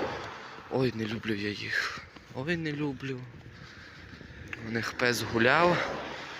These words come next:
е, поїв мені курей, а він мені каже: «Прив'язуй свою собаку». Е, собаку, то єсть, курей своїх прив'язуй.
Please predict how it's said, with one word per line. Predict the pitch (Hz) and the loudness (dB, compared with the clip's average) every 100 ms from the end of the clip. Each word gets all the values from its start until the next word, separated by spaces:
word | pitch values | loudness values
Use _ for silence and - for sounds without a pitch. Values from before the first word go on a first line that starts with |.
| - - - - - | -12 -14 -16 -16 -6
е, | 123 123 135 - - - - | -2 2 4 6 6 6 2
поїв | 123 127 135 | 4 6 6
мені | 131 127 | 4 4
курей, | - 120 135 170 170 - - - - - - - - | 4 6 8 8 6 2 -12 -20 -18 -16 -18 -12 -2
а | |
він | 123 135 | 2 2
мені | 127 127 | 2 2
каже: | 127 127 127 | 2 2 2
«Прив'язуй | 127 123 131 123 | 4 4 4 2
свою | 120 - 123 117 | -4 0 0 0
собаку». | 113 - 104 110 107 - 120 - - - - - - - - - - - - - - - - 139 | -2 -2 0 -2 -6 -8 -12 -14 -20 -20 -20 -20 -18 -14 -12 -10 -10 -8 -10 -8 -8 -8 -2 6
Е, | 127 120 | 8 8
собаку, | - 131 120 107 110 | 4 4 4 2 -2
то | - 98 | -2 -2
єсть, | 101 - - - | -2 -6 -8 -6
курей | - 143 120 117 | 2 6 6 4
своїх | - 104 101 | 2 2 2
прив'язуй. | - 117 104 110 - - | 0 -2 0 -4 -4 -10